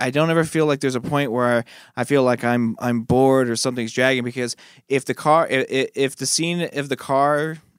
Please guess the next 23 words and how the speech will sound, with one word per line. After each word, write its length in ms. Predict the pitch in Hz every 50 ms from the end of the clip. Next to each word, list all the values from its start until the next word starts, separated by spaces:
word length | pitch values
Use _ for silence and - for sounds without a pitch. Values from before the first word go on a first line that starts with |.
| _ _ _
like, 200 | 127 131 123 -
if 100 | 127 127
the 60 | 127
driving 300 | 120 139 151 170 180 180
scene 160 | 165 - 180 151
is 100 | 127 120
just 240 | - 135 139 131 -
a 40 | 139
shot 260 | - - 156 143 139
of 80 | 123 -
Kowalski, 600 | - - 120 120 127 160 - - - - 151 151
like, 440 | 147 139 127 117 117 117 113 - - -
like, 340 | - 117 117 110 107 107 104 _ _ _ _ _ _
just 260 | - 135 117 - -
him 240 | - - 147 139 139
behind 280 | 139 151 147 147 143
the 60 | 131 120
wheel, 240 | 123 127 135 143 151
he's 140 | 135 117 120
not 120 | 117 113
doing 140 | 107 127 127
anything 200 | 123 117 120 117 113
crazy, 420 | - 131 123 120 127 139 151 160